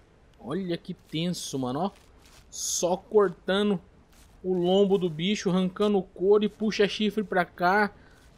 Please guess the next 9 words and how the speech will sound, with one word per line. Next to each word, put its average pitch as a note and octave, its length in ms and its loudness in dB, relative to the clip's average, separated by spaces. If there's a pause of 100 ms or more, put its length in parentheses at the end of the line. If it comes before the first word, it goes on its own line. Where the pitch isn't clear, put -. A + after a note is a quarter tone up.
(100)
cabeça G3+ 680 2
pra F#3 200 4
lá, G#3 160 4
ficou A3 240 2
só C4 240 4
com D4+ 100 2
as A3+ 120 2
botinhas. F#3+ 560 2 (680)
<laughs> D4+ 440 4